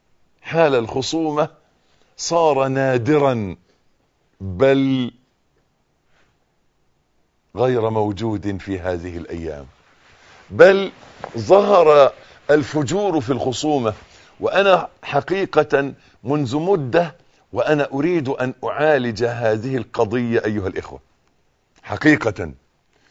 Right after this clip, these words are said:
فوجئت أن بعض الناس، يعني حين تأتينا بعض المشاكل ل-، أو، آ، آ، الاستشارات، تجد أن زوجاً كتب على زوجته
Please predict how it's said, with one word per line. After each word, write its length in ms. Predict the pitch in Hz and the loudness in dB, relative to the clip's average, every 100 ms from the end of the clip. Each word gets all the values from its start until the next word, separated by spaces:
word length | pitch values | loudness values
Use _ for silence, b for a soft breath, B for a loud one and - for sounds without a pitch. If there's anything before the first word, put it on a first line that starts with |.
| b b b - | b b b -8
فوجئت 560 | 131 139 175 208 147 160 156 - _ _ _ _ _ _ _ | -2 0 2 2 2 -2 -2 -6 _ _ _ _ _ _ _
أن 340 | 120 117 113 113 - | -4 -2 0 -2 -4
بعض 440 | 101 139 180 156 135 | 2 4 4 4 -2
الناس، 480 | 120 135 147 - - | 0 0 0 -2 -6
يعني 240 | 104 92 92 | -4 -4 -4
حين 320 | 117 107 101 | -4 -4 -2
تأتينا 540 | 113 - 143 143 123 | -4 -2 0 2 2
بعض 360 | 110 135 120 107 | 2 0 0 -4
المشاكل 760 | 104 104 - 123 123 113 101 - b b b b b - | -4 -4 -2 0 0 -4 -6 -8 b b b b b -6
ل-، 340 | 92 113 107 - _ _ _ _ _ _ - | -2 0 -2 -4 _ _ _ _ _ _ 0
أو، 260 | 127 120 - 117 | 2 2 -2 0
آ، 180 | 104 - | 0 2
آ، 200 | 104 98 120 | 0 0 0
الاستشارات، 960 | 127 135 - 123 135 127 160 175 - - _ b b b - | 0 0 -2 -2 -2 0 2 0 -2 -20 _ b b b 0
تجد 380 | 214 175 175 | 0 2 0
أن 540 | 165 143 139 131 127 127 - b b 123 | 0 0 -2 0 0 -2 -6 b b -4
زوجاً 640 | 104 196 185 135 170 160 - b b _ | 4 4 4 4 4 2 -10 b b _
كتب 420 | - 202 208 160 135 | -2 0 2 2 2
على 440 | 120 135 131 127 | -2 -2 0 -2
زوجته 880 | 117 131 113 175 156 143 135 135 | 0 -2 -2 -4 -2 -4 -2 -2